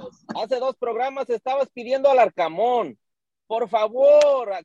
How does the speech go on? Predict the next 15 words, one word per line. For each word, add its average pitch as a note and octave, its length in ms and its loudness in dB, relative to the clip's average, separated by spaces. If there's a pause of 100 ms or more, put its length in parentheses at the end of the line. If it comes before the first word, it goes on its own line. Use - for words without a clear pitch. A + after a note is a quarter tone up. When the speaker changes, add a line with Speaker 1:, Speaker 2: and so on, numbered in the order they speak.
Speaker 2:
coherencia. A3+ 680 -8
Tú G#3 140 -10
eres C4 180 -6
el A3+ 100 -10
que A3+ 100 -12
más G3 100 4
Speaker 1:
Eh. G#3+ 140 2
Speaker 2:
viene C4 200 -6
a B3 40 -10
pedir A#3 300 -12
coherencia B3 440 -2
al A3+ 80 -4
programa. G3+ 720 -4
¿Qué, B3 180 2 (120)
pues? A#4 600 -2